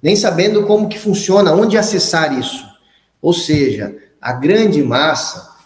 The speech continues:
inclusive isso é um número, né, é, que até alguns meses atrás, né, em torno de cinco por cento da população, desde a pandemia até agora, esse número com certeza já aumentou, mas ainda ele é ínfimo,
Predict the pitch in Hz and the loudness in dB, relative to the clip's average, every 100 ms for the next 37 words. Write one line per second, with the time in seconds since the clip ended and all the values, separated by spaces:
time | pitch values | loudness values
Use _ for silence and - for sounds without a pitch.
0 | - 123 147 143 180 185 233 254 220 226 | -18 -6 -2 0 0 0 -2 2 2 2
1 | 127 120 147 165 131 113 120 113 - - | 0 -2 -2 0 -2 -2 -4 -4 -8 -14
2 | _ _ _ _ _ - 139 123 120 - | _ _ _ _ _ -6 -2 0 0 -4
3 | - - - 123 147 156 151 139 135 165 | -10 -14 -8 -2 0 2 2 2 2 0
4 | 170 143 156 196 175 160 180 - - - | 2 2 0 -2 -4 -4 -2 -4 -8 -12
5 | - 127 143 151 165 165 139 165 180 - | -12 -8 -4 0 0 0 2 2 2 -4
6 | - - - 226 262 269 262 226 208 202 | -8 -4 -2 0 0 -2 -4 -6 -2 -2
7 | - 185 196 175 160 147 143 165 165 202 | 2 2 0 0 -2 -2 -2 -2 0 0
8 | 208 - 180 151 147 156 165 165 120 127 | 0 -2 -2 0 0 -2 -4 -2 0 2
9 | 135 135 160 160 160 175 160 139 135 127 | 0 0 0 0 0 0 2 4 2 0
10 | - 151 127 123 139 - - - _ _ | -4 2 4 4 2 -8 -18 -20 _ _
11 | _ _ - - - 156 185 190 180 170 | _ _ -14 -8 -2 0 -2 -2 -6 -2
12 | 170 165 160 160 147 - 180 151 117 120 | 0 2 4 2 2 2 2 2 0 -2
13 | 120 143 143 135 147 196 202 139 110 98 | -4 -2 2 2 2 2 2 0 -8 -12